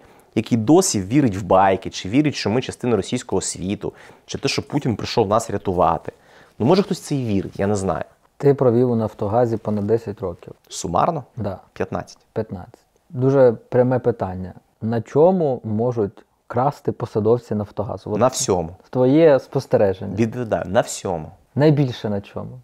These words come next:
Speaker 1: Передача безоплатного газу. Це, як правило, продається під соусом, що це газ для населення. Газ для населення, для виконання чогось, бла-бла-бла. А потім ти бачиш, як якесь підприємство, яке до населення не має жодного стосунку,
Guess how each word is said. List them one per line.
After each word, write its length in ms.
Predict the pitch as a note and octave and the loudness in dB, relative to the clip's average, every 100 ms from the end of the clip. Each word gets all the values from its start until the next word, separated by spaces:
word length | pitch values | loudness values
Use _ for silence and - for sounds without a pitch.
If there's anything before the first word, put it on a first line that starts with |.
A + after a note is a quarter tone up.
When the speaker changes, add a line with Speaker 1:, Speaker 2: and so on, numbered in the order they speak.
| _ | _
Speaker 1:
Передача 480 | G2 G2+ A2+ B2+ A2+ | 0 2 2 2 -2
безоплатного 560 | G#2+ G2 G#2 F#2+ F#2+ | -4 -2 -2 -2 -6
газу. 180 | F#2+ - _ _ _ _ _ _ _ - | -12 -14 _ _ _ _ _ _ _ -10
Це, 180 | - A3 | -2 -2
як 140 | A#3 | 0
правило, 280 | G3 G3 D#3+ | -2 0 0
продається 480 | - A#2 B2 - - | 0 0 -2 -2 -10
під 140 | - | -12
соусом, 440 | - B2 C3+ A2+ | 0 2 2 -2
що 100 | - | -4
це 120 | - F#2 | -8 -2
газ 180 | G2 | 0
для 100 | G#2 | 0
населення. 480 | F#2 - F2 F#2+ F#2 F2+ _ _ | -4 -4 -4 -4 -6 -14 _ _
Газ 220 | G#2 A#2 | 0 0
для 80 | G2 | 0
населення, 800 | F2 - - C3+ C#3 A2+ G2 F2+ | -8 -8 0 4 4 4 -2 -6
для 220 | F2+ F#2 F#2 | -4 -2 -2
виконання 680 | F#2 - F#2+ G#2+ G#2+ F#2 F2 | -4 -6 0 2 2 -2 -6
чогось, 800 | - E2+ F#2 B2 B2 F#2+ - _ - _ | -10 -10 -4 0 0 -2 -8 _ -20 _
бла-бла-бла. 800 | F#2+ F#2 F#2 F2+ F2+ F#2 G#2+ A2+ | -2 2 2 2 -2 2 2 4
А 40 | G2+ | 2
потім 420 | - C#3 G2+ F#2 | 0 -2 -4 -8
ти 100 | F2 | -4
бачиш, 420 | F2+ G2+ G2+ - | -2 -2 -4 -8
як 160 | E2+ F2+ | -10 -8
якесь 380 | - F#2 - - _ _ _ | -4 -4 -4 -14 _ _ _
підприємство, 680 | F#2 - F#2+ G#2+ B2 - F2+ | -8 -4 0 2 0 -2 -4
яке 180 | F#2+ | -2
до 100 | F2+ | -4
населення 380 | F#2+ - G2+ F#2 | -4 0 0 0
не 80 | F2+ | -2
має 300 | F#2+ F2+ F2 | 0 0 0
жодного 300 | F#2+ F#2 F#2 | -2 -4 -6
стосунку, 600 | - G#2 A#2+ C3+ - - | -8 -8 -4 -4 -6 -12